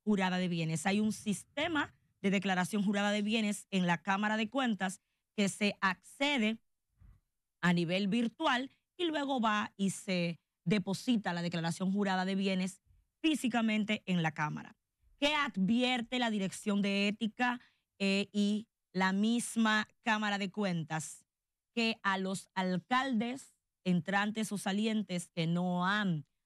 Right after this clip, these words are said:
depositado su declaración jurada de bienes a la fecha en la Cámara de Cuentas, porque se venció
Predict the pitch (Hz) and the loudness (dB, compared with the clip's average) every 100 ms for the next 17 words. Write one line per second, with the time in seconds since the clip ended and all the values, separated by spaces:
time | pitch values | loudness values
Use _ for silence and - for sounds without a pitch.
0 | - 165 180 175 - 170 - 220 185 160 | -2 0 2 -2 -2 -4 0 0 0 -6
1 | - 156 151 151 156 - 196 202 202 196 | -8 -6 -4 -4 -4 0 0 2 2 0
2 | 202 202 214 190 160 - _ 165 160 151 | 0 0 0 0 -4 -8 _ -4 -2 -4
3 | - 233 226 - 143 - _ - 170 160 | 0 0 0 -4 -10 -12 _ -2 0 2
4 | 180 190 202 196 185 240 233 180 165 - | 0 0 2 0 0 0 0 0 -4 -6
5 | 151 170 180 170 160 220 220 | -6 -2 -2 -2 0 0 0